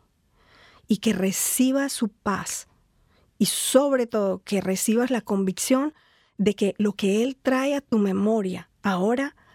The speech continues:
no es para condenación ni es para dolor, sino para tu libertad. Ahora regresamos para reflexionar sobre el abuso sexual directo.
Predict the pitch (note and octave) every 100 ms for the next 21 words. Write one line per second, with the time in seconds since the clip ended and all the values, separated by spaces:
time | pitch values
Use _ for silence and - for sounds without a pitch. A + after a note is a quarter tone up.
0 | - G#3+ A3 A3 A#3+ B3+ - A3+ - F#3+
1 | F#3 F3+ F3 - A#3 B3+ D4+ D#4 _ -
2 | G#3+ G3+ F#3 - - G3+ F#3+ F#3 F#3 F3+
3 | F3 - _ _ _ _ _ _ _ -
4 | - G3+ F#3+ F#3 G#3+ G3 A#3 A#3 G#3 F#3
5 | - - - - _ _ _ _ _ _
6 | _ _ _ _ _ _ F#3 F3+ G3 G#3+
7 | G#3 F#3+ A3 B3+ D4+ - G#3+ G3 - F#3
8 | F#3 F#3 - F#3+ F#3 - G#3+ G3 F#3 -
9 | - F#3+ F#3 G#3 A#3 C4 C4 C4 - G3+
10 | F#3 G3 _ _ _ A3 G3+ - -